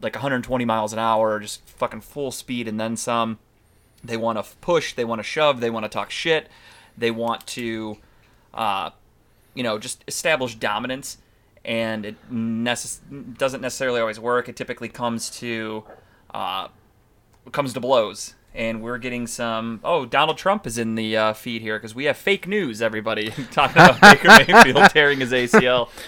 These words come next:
Speaker 2: Did he tear
Speaker 1: Uh,
Speaker 2: it while walking f-, side to side on the
Speaker 1: <laughs>
Speaker 2: bench?
Speaker 1: After the win, he was actually skipping over to hug Andrew Luck, and he, yes, he, he tore his knee.
Speaker 2: Yeah, that would be the
Speaker 1: Um,
Speaker 2: worst news ever.
Speaker 1: Right.
Speaker 2: <laughs>
Speaker 1: But, so, yeah, so I think joint practices are good and bad because you have,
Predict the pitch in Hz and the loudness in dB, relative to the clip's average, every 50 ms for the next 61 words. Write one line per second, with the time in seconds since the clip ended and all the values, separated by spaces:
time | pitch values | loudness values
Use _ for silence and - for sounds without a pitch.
0 | - - - - 139 139 135 - - 151 147 151 156 156 147 139 131 127 123 127 | -20 -4 2 6 6 6 6 8 10 12 12 12 12 12 12 12 12 12 12 12
1 | 131 131 - - 143 131 120 - - - - - - 135 135 131 123 - - 131 | 12 12 12 8 0 -2 -2 -4 -8 -14 -10 4 8 10 10 10 8 6 8 8
2 | 127 127 123 117 110 107 120 127 151 160 139 - - - - - - - - - | 8 8 8 2 4 6 6 8 8 6 4 0 -4 -10 -14 -20 -20 -20 -20 -4
3 | - - 143 139 - 170 156 151 135 127 139 139 139 127 117 110 120 120 110 123 | 2 2 2 2 2 -2 0 0 2 2 2 2 2 2 0 -2 -2 -2 0 0
4 | 127 - - - 196 - - - 139 127 - 123 123 120 127 117 120 113 110 113 | -2 -2 -2 -6 -6 -6 -4 -6 -6 -4 -4 -4 -2 -2 -2 -4 -4 -6 -2 -2
5 | 120 120 117 117 113 113 107 107 107 110 107 107 - - 113 113 107 110 104 92 | -2 -2 -2 -4 -6 -6 -8 -6 -4 -4 -4 -4 -6 -10 -12 -10 -8 -8 -8 -8
6 | - - 110 101 - - - - 117 - 117 113 104 107 110 107 104 110 113 - | -10 -14 -16 -18 -18 -16 -12 -12 -12 -8 -8 -10 -10 -10 -12 -12 -14 -14 -16 -18
7 | - - - - 120 117 113 104 110 113 117 113 117 120 113 110 104 104 104 110 | -20 -20 -20 -18 -10 -6 -4 2 6 6 6 8 6 6 4 4 2 4 6 6
8 | 117 117 110 - - 117 110 110 101 - 110 110 104 104 104 107 107 104 - 123 | 6 6 6 2 -2 -4 -4 -4 -6 -2 0 0 2 2 0 0 -2 -4 -6 -4
9 | 123 123 120 127 - - - - - - - - 175 160 - - 202 180 - _ | -2 -2 -2 -4 -6 -12 -20 -20 -16 -16 0 2 2 2 4 4 2 2 4 _
10 | 180 165 - _ _ - 123 120 113 117 - - _ _ - - - 156 156 160 | -2 -2 -2 _ _ 2 4 4 4 2 0 -4 _ _ -12 -4 -2 -2 2 2
11 | 156 143 123 117 - - - 208 202 160 180 180 175 - 170 160 165 - 156 - | 4 2 2 2 0 -4 -4 -4 -8 -4 -4 -4 0 2 2 2 2 0 -4 -10
12 | 156 135 131 117 131 131 123 123 123 120 110 113 113 110 110 110 - 120 110 107 | -8 -8 -6 -4 -2 -2 -2 -2 -4 -2 -2 -2 -2 -2 -6 -8 -8 -8 -8 -8
13 | 113 113 120 120 113 110 113 113 104 107 - | -12 -10 -6 -4 -2 -2 -2 -2 -4 -8 -16